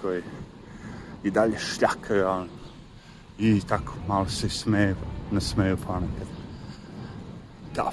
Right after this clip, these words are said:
fora. Ali o-, ova druga ekipa je jak. I kao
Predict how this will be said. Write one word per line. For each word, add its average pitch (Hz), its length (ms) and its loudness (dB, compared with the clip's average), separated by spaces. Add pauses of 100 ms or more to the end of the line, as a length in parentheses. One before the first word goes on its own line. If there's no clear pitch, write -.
(100)
fora. - 240 -2 (2750)
Ali 82 280 6
o-, 87 240 8 (360)
ova 101 180 12
druga 107 280 2
ekipa - 400 0
je 82 180 0
jak. - 640 2 (3750)
I - 40 -4
kao 185 160 8